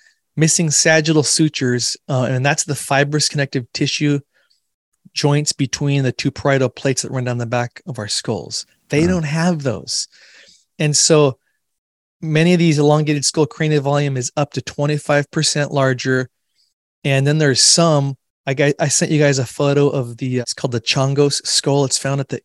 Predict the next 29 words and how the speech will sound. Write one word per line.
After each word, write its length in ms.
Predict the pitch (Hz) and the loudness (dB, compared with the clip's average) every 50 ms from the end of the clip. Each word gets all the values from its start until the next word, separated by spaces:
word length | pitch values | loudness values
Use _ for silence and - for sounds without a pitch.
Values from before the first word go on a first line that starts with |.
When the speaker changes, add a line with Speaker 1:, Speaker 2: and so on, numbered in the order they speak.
| _ | _
Speaker 1:
Ica 260 | - 143 - - 151 147 | -6 -6 -2 -2 -2 0
Museum. 580 | 143 139 131 127 135 139 139 143 156 165 170 - _ _ _ _ _ _ _ _ _ _ _ | 0 -2 -2 -2 -2 -2 -2 -2 -2 -4 -6 -10 _ _ _ _ _ _ _ _ _ _ _
It's 160 | - - - | -8 -8 -6
kinda 280 | - - 151 147 147 147 | -2 0 0 2 2 2
near 180 | 147 147 147 | 2 0 0
Paracas. 640 | - - - 156 147 151 147 - 170 165 165 - - - _ _ _ _ _ _ _ | 0 0 0 2 2 2 0 0 -2 -2 -2 -4 -8 -12 _ _ _ _ _ _ _
That 220 | 127 139 160 - - | 0 2 2 2 0
thing 220 | - 180 170 165 | 0 0 0 2
has 220 | 151 156 151 135 139 | 2 0 0 0 -2
at 100 | - - | -2 -2
least 300 | 147 143 135 - - - _ | -4 -4 -4 -6 -10 -12 _
fifty 500 | _ - - - 160 147 - - - 156 | _ -20 -4 -4 -4 -4 -2 -6 -8 -8
percent 500 | - - - 139 - - - - 139 - | -8 -8 -8 -4 -2 -2 -2 -2 -4 -6
more 220 | 160 139 135 127 123 | -4 -4 -4 -4 -6
cranial 480 | - - - 139 139 135 127 127 123 | -8 -10 -8 -6 -6 -4 -4 -6 -6
mass. 580 | 123 123 127 120 107 107 - - - - - - _ _ - | -6 -6 -6 -8 -8 -10 -10 -10 -10 -10 -10 -12 _ _ -8
Speaker 2:
Mm. 260 | - 101 98 87 78 - _ _ _ _ _ _ _ | -6 -4 -4 -6 -8 -12 _ _ _ _ _ _ _
Speaker 1:
And, 260 | 165 151 143 139 139 | 0 2 2 0 0
and 320 | - 160 143 135 131 127 117 - | 0 0 0 0 0 -2 -4 0
that, 260 | 135 143 151 - - - | 2 2 2 2 0 0
that 180 | 147 151 151 | 0 0 2
goes 220 | 147 147 151 135 127 | 2 2 2 2 2
back 320 | 123 151 147 143 135 - - | 0 2 2 2 0 -4 -6
to 180 | - 147 139 | -4 -2 0
what 140 | 135 131 123 | 0 -2 -2
one 140 | 143 135 135 | -4 -4 -4
of 60 | 139 | -4
you 120 | 131 127 117 | -4 -4 -2
said, 440 | - - - 165 143 117 107 110 | -2 0 2 2 2 0 -2 -4